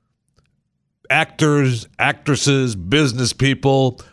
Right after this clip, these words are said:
would have gone to the university and donated a building, the same thing would have happened, and they wouldn't have been in, you wouldn't have been in trouble with you. "Oh, he donated a building. That's fine. That's why the daughter's in."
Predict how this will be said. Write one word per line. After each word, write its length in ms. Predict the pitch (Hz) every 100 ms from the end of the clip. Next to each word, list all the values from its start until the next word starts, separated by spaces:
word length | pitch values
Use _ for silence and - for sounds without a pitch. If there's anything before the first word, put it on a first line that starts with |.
| -
would 180 | 139 147
have 180 | 107
gone 260 | 135 156 156
to 100 | 151
the 80 | 131
university 840 | 139 135 120 156 143 139 117 120
and 240 | 110 101 92
donated 580 | 131 131 127 123 117
a 80 | 110
building, 680 | 92 87 135 127 95 107 101 - _ _ _ _ -
the 120 | 110
same 360 | - 147 139 107
thing 220 | 139 131
would 160 | 127 117
have 80 |
happened, 480 | 104 135 113 98 87 -
and 180 | 117 113
they 80 | 113
wouldn't 220 | 123 120
have 80 | 113
been 200 | 123 120
in, 120 | 120
you 140 | 113 123
wouldn't 200 | 127 117
have 80 | 117
been 160 | 117
in 100 | 110
trouble 380 | 98 131 117 110
with 160 | 92 107
you. 340 | 123 107 98 _ _ _ _ _ _ _ -
"Oh, 380 | 113 120 196 190
he 100 | 151
donated 380 | 147 147 139 117
a 60 |
building. 480 | 98 117 120 107 101
That's 200 | 117 123
fine. 320 | - 104 101
That's 160 | 107 104
why 140 | 113 101
the 80 | 92
daughter's 420 | 95 90 87 82
in." 320 | 82 82